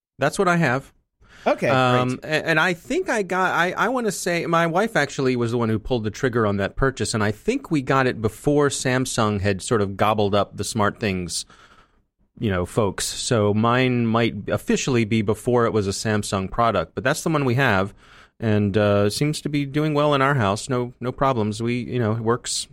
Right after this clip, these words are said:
Speaker 1: do-, does what we expect it to do, and seems to do it well.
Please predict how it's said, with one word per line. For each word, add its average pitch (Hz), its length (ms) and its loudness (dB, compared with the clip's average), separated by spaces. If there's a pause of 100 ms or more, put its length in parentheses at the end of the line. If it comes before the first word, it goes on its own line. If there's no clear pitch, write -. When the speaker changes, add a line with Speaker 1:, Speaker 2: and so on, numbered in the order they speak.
Speaker 1:
do-, 107 120 2
does 123 260 0
what 160 160 2
we 156 120 4
expect 147 380 -6
it 147 80 -4
to 143 80 -4
do, 143 260 2
and 131 220 -2
seems 139 260 -4
to 127 60 -6
do 131 120 2
it 131 80 0
well. 107 300 0